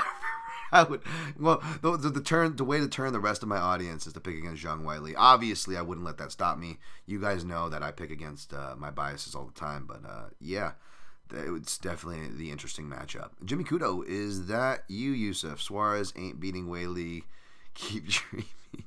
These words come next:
Judd." Keep, <laughs> oh my, Jimmy Kudo's good. Jimmy, Jimmy Kudo, Jimmy Kudo's thrown down in the, in the chat. I love it. <laughs> I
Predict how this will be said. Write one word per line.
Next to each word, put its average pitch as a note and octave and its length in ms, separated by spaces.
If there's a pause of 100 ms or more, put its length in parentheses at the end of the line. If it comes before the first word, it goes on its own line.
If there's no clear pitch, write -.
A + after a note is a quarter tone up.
(120)
Judd." - 440 (380)
Keep, - 720
<laughs> - 40
oh D3 220
my, B2+ 120 (280)
Jimmy G#3 260
Kudo's F3 460
good. E3 240 (400)
Jimmy, G3+ 400
Jimmy D#3 320
Kudo, F3+ 360 (580)
Jimmy F3 220
Kudo's A3+ 320
thrown D#3+ 220
down E3 220
in E3 140
the, A#2+ 120 (400)
in E3 60
the C#3 80
chat. D#3+ 500
I D#3 60
love F3+ 260
it. B2+ 240
<laughs> G#3+ 320
I G3+ 320